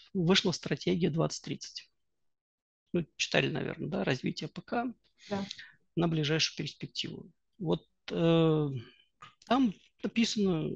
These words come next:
Speaker 1: не знаю зачем, но написано, что в двадцать первом году, э, было приобретено шестнадцать тысяч тракторов, семь тысяч комбайнов.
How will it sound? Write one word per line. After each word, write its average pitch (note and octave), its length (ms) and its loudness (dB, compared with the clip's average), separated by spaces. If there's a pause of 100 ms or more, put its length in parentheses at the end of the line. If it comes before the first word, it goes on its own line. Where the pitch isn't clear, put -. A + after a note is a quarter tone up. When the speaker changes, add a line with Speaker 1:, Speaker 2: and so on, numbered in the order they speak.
(140)
Speaker 1:
не F3+ 200 6
знаю D#3 160 2
зачем, F#3+ 480 2 (140)
но E3+ 100 2
написано, E3 520 -2
что D3 240 -4
в C#3+ 60 -2
двадцать A3+ 260 0
первом E3 180 2
году, D#3+ 380 0 (960)
э, F#3 40 -2
было D#3+ 340 6
приобретено D#3+ 840 4 (540)
шестнадцать - 500 -4
тысяч - 300 2
тракторов, F#3 680 0 (480)
семь F3+ 240 4
тысяч - 320 0
комбайнов. E3+ 680 4